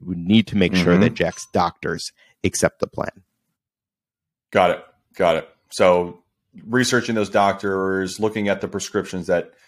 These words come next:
Speaker 2: you know, he may or may not be taking, and, uh, making, making, backing into the decision that way.
Speaker 1: Yeah.
Speaker 2: But it sounds like, you know, premium wise, you could save basically, you know, your premium could be fifty percent less,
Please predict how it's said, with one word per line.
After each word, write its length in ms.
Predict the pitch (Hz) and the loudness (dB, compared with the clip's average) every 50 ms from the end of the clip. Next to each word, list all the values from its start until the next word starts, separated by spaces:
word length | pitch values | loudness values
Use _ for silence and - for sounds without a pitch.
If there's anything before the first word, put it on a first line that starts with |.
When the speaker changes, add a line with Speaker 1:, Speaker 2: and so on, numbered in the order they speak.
| _ _ _ | _ _ _
Speaker 2:
you 80 | 92 | -2
know, 120 | 90 85 85 | -2 0 0
he 100 | 95 98 | -2 -2
may 140 | 95 95 92 | 0 0 0
or 60 | 90 | 0
may 80 | 87 90 | 0 0
not 160 | 87 85 82 | 0 -2 -2
be 80 | 90 85 | -4 -6
taking, 500 | - 95 87 85 82 - 85 85 82 82 | -4 -4 -4 -2 -4 -6 -8 -6 -6 -8
and, 240 | 78 78 78 - _ _ _ _ _ _ _ | -8 -10 -12 -14 _ _ _ _ _ _ _
uh, 120 | - 82 82 | -6 -6 0
making, 420 | 90 104 110 107 - 101 101 - | 2 2 2 2 -2 -8 -8 -2
making, 340 | 110 104 104 - 104 101 - - | -2 -2 -2 -2 -6 -12 -4 0
backing 340 | - 104 104 104 107 101 98 | 2 2 2 2 0 -2 -2
into 180 | 95 92 95 | -4 -4 -6
the 100 | 85 85 82 | -8 -8 -8
decision 340 | 82 - - 85 80 80 78 | -8 -8 -8 -8 -8 -8 -6
that 200 | 78 76 65 50 | -6 -6 -6 -6
way. 240 | - - 64 65 - - - _ | -8 -8 -10 -12 -14 -18 -2 _
Speaker 1:
Yeah. 220 | 110 104 90 - - | 2 2 2 0 0
Speaker 2:
But 100 | - 110 | -2 0
it 60 | 120 | 4
sounds 180 | 135 175 185 151 | 6 4 6 6
like, 120 | 131 110 107 | 4 2 2
you 60 | 120 113 | 2 0
know, 80 | 95 - - _ _ _ _ _ _ _ - | 0 -2 -10 _ _ _ _ _ _ _ 2
premium 320 | 151 185 226 208 139 113 | 4 4 4 4 4 4
wise, 260 | 110 110 110 - - | 4 4 4 2 0
you 80 | 127 143 | -2 -2
could 160 | - 113 - | -2 -2 0
save 380 | - 131 123 120 117 117 - - | 2 4 4 4 2 0 -2 0
basically, 500 | 110 135 151 - 104 92 101 101 92 - _ _ _ | 2 2 2 0 -4 -4 -4 -6 -6 -8 _ _ _
you 80 | - 92 | -6 -4
know, 260 | 87 82 80 80 - _ _ | -4 -4 -4 -6 -10 _ _
your 120 | - 104 104 | -8 -6 0
premium 320 | - 143 160 139 98 92 | 0 0 0 0 -2 -4
could 160 | - 101 87 | -6 -8 -8
be 320 | 85 92 90 90 87 82 - _ | -6 -6 -6 -6 -6 -8 -12 _
fifty 320 | _ - 107 107 - 110 | _ -4 -4 -4 -4 -6
percent 340 | - 101 90 - - 92 80 | -8 -8 -6 -4 -4 -2 0
less, 280 | 92 139 151 - - | 0 0 0 -2 -6